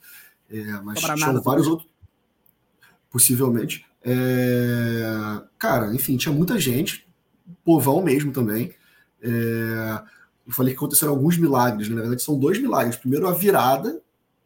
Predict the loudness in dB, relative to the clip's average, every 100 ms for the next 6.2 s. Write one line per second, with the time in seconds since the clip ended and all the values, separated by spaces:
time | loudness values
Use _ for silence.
0 | _ -10 -6 -4 -4 -2 -2 -4 -6 -2
1 | -2 -2 -2 -4 -8 _ _ -2 0 2
2 | 2 4 4 4 4 0 0 0 0 -2
3 | -4 -8 -8 -8 -8 -4 -2 -2 -2 -4
4 | -10 -14 _ _ -2 0 -2 -12 -16 -20
5 | _ _ -6 -4 -4 -4 -6 -6 -4 -4
6 | -4 -8